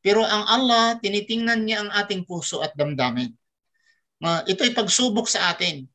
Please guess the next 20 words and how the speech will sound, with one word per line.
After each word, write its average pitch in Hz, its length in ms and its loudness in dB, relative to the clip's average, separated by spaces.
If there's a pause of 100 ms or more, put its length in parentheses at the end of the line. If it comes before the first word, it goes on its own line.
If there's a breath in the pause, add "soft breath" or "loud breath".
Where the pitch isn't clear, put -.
Hindi 190 240 2
lamang 226 320 2
pagsubok 214 560 -2
ito 208 240 -4
sa 190 160 -2
kanila. 190 320 0 (400 soft breath)
Bilang 240 400 2
mga 220 240 4
Muslim, 190 560 0
ito 226 240 -4
rin 247 160 4
ay 214 160 0
pagsubok 247 560 -2
sa 208 240 0
atin 165 320 -8 (240)
kung 214 220 4
marunong 247 560 4
ba 226 240 4
tayo 214 480 4
titingin 214 720 0